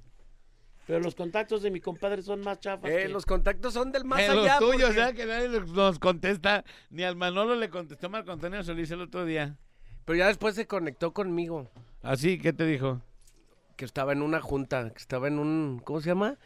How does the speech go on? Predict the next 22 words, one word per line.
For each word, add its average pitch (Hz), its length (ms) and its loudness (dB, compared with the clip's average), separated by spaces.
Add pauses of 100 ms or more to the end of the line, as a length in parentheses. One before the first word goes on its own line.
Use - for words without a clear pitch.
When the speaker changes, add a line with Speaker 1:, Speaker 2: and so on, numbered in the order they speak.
(300)
Speaker 2:
En 135 200 0
un, 143 600 0 (800)
en 135 140 -6
una 170 220 2
videollamada, 147 640 0
en 151 100 0
un 160 120 -4
foner. 151 440 -4 (160)
Speaker 3:
Ah, 123 520 2
ah, 117 60 0
con 110 220 -4
razón. 101 380 -6 (640)
Speaker 2:
Oye, 170 140 -8
estaba 214 200 -2
en 214 80 2
un 214 120 0
foner, 208 260 -2
carnalito, 170 600 -2
¿qué 175 120 -6
onda? 180 280 -2
¿Necesitas 160 500 -4
algo? 214 380 -2